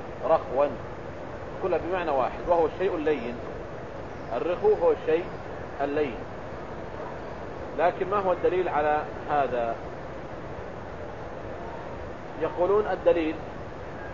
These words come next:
أمران:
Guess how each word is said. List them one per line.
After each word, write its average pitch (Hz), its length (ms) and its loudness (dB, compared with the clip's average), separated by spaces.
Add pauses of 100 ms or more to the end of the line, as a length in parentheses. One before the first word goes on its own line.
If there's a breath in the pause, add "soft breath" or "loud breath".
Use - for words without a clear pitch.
(4000)
أمران: 165 320 2